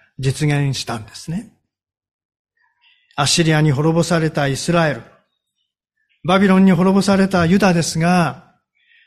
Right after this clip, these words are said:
後にクロスという王によって故郷に帰ることを許されるわけです。攻め滅ぼされ、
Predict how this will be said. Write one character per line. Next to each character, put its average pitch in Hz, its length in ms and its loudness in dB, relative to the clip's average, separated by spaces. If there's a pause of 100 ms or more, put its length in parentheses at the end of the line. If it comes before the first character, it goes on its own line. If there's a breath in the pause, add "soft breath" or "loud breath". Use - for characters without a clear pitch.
後 165 320 2
に 190 400 0 (400)
ク 202 120 0
ロ 185 120 4
ス - 140 -6
と 165 140 -4
い 175 120 0
う 180 280 2
王 190 180 2
に 175 80 4
よ 151 100 -2
っ - 20 -14
て 190 680 -6 (320)
故 185 160 0
郷 170 200 0
に 151 120 -2
帰 202 380 -2
る 196 100 -2
こ 185 140 -6
と 247 140 -4
を 196 100 -2
許 131 160 -2
さ 190 180 -6
れ 214 100 0
る 196 120 -4
わ 117 100 -10
け - 100 -20
で - 120 -20
す。 - 340 -16 (2750)
攻 - 220 -4
め 160 80 2
滅 151 220 -2
ぼ 156 100 -4
さ 170 120 -6
れ、 131 320 -10